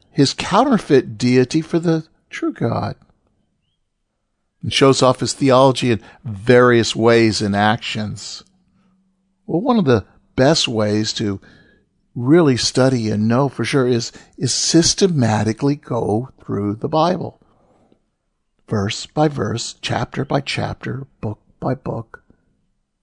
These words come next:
And then when a topic comes up like prayer, we, we want to understand prayer in light of the whole Bible. How does, how does God communicate with man, and how does man communicate with God? Or salvation.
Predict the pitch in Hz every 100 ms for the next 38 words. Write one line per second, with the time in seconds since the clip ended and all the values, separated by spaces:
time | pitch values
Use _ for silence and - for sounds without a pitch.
0 | _ _ _ _ _ _ _ _ 139 139
1 | 120 127 165 240 208 147 127 117 - 110
2 | 107 - 117 - 104 107 107 113 - -
3 | 104 98 _ 117 113 151 160 185 156 139
4 | 151 139 147 147 - 160 - 156 151 143
5 | - _ 160 143 147 151 147 156 156 185
6 | 175 98 123 160 165 - - - - -
7 | 185 190 - 160 147 - - 143 156 165
8 | - 147 143 135 135 170 147 131 139 139
9 | - - - 131 131 143 - 139 135 139
10 | - - 135 - 143 123 _ - 123 123
11 | 143 180 135 - _ _ _ _ _ _
12 | _ _ _ _ _ _ - 139 - 147
13 | 139 127 131 156 - - 143 120